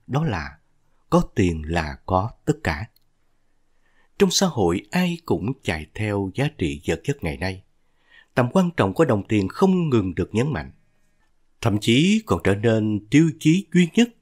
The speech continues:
để đánh giá sự thành công trong mắt của nhiều người. Phật dạy,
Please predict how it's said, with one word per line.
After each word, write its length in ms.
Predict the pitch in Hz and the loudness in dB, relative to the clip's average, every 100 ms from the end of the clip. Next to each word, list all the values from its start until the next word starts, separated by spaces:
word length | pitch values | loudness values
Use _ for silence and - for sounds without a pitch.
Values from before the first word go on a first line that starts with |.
| - | -4
để 140 | 92 | -2
đánh 180 | 85 131 | 0 -2
giá 180 | 139 131 180 | 0 -2 -2
sự 260 | - 92 82 | -2 -2 -4
thành 200 | - 78 | -6 -6
công 340 | 69 107 95 92 - | -4 -4 -2 -6 -4
trong 260 | 95 82 | -6 -2
mắt 200 | 110 - | -4 -2
của 80 | - | 0
nhiều 200 | 101 170 - | 2 2 0
người. 200 | 156 - _ _ _ _ _ _ _ _ _ _ _ _ - | -4 -4 _ _ _ _ _ _ _ _ _ _ _ _ -2
Phật 140 | 110 | 0
dạy, 400 | - 101 85 87 | 2 0 0 -4